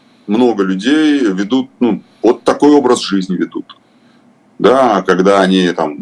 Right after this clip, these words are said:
залезают в эти кредиты, один, другой, третий, пятый, э, и не могут потом расплатиться с этим.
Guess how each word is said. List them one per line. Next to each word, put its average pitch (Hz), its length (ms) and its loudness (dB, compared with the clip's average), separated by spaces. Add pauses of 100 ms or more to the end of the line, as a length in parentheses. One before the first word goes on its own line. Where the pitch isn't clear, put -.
(140)
залезают 92 560 2
в 82 40 -4
эти 85 140 -6
кредиты, 101 560 0
один, 98 320 2
другой, 92 340 2
третий, 113 380 -4
пятый, 104 440 -2 (500)
э, 80 360 -2
и 107 160 0
не 98 160 2
могут 95 460 2
потом 95 320 0
расплатиться 87 580 -4
с - 100 -4
этим. 98 140 -6